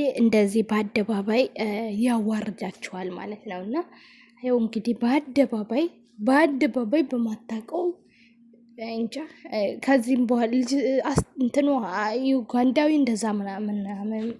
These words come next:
መሰለችኝ ልጅቷ ማለት ነው። እና፣ እ፣ እርግጠኛ ነኝ የእሷ ኤምባሲዎች ምናምን ሲያዩ ልጅቷን ወዲያው ነው የሚያስወጧት። ለምን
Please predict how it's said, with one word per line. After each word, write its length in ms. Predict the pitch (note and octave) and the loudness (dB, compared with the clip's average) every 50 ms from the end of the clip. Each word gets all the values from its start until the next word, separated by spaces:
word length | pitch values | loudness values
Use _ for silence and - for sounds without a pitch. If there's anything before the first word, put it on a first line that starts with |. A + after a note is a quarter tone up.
| - G#3+ A3+ | -6 -4 -2
መሰለችኝ 720 | A#3 A3+ G#3+ - - G3+ F#3+ A3+ A3+ - - - G#3 G3 G3+ G3+ | -2 0 -2 -2 -4 -6 -6 -8 -8 -8 -8 -8 -8 -6 -6 -6
ልጅቷ 320 | F#3 G3+ G#3 G#3+ G3+ G#3 G#3 A3+ D#4+ F4+ | -4 -2 0 0 0 0 2 0 2 2
ማለት 320 | F4 C#4+ G3 G#3+ G#3 - | 2 0 0 -2 -6 -8
ነው። 120 | A3+ A3+ A3 | -8 -6 -4
እና፣ 140 | A#3+ C#4 F4+ F4+ - - - - - - - - - - _ _ _ _ - | -2 -4 -4 -4 -8 -20 -20 -20 -20 -20 -20 -20 -20 -20 _ _ _ _ -12
እ፣ 100 | - A#3 G#3+ A3 A3 G#3+ A3 A3+ | -6 -4 -2 0 0 0 0 -2
እርግጠኛ 580 | A#3 A#3 A3 G#3+ C#4 C4+ - - C4 B3+ C#4+ C#4 C4+ C#4 | -2 -2 -2 -2 -2 0 2 2 4 4 4 4 4 2
ነኝ 160 | E4 F#4 F#4 | 2 2 2
የእሷ 280 | D#4+ C#4 C4 - - - C#4+ C4 B3+ | 2 2 2 0 -2 2 2 4 4
ኤምባሲዎች 600 | B3 B3 A#3+ G#3+ A#3 A3+ - - C4 B3+ A#3+ - | 4 2 2 2 0 -2 -2 -2 -4 -4 -2 0
ምናምን 340 | B3+ B3+ B3 A#3 B3+ C#4+ C4+ C4+ | 0 0 2 2 4 4 2 2
ሲያዩ 280 | C4 - C4+ B3 A#3 C4+ | 2 2 2 2 2 2
ልጅቷን 480 | C4 C#4 - - A3+ - A#3+ A#3 A#3+ A#3+ A3+ G#3 G#3 G#3+ G3+ - - - - - - - - _ _ - | 0 0 -2 -4 -6 -4 -2 -2 0 -2 -2 -4 -6 -8 -10 -14 -20 -20 -20 -20 -20 -20 -20 _ _ 0
ወዲያው 320 | C4+ C4 A#3+ G#3+ A3 G#3+ G3+ | 0 2 4 4 4 4 4
ነው 120 | G3+ G3+ | 2 0
የሚያስወጧት። 600 | G3 G3 G3 G3 G3 - F#3+ F3+ - - A3 - - | -2 -2 -2 -4 -4 -6 -8 -8 -8 -10 -12 -8 -4
ለምን 340 | C4+ D4+ F4+ G#4+ C5 D5 D5+ | 0 0 2 4 2 2 2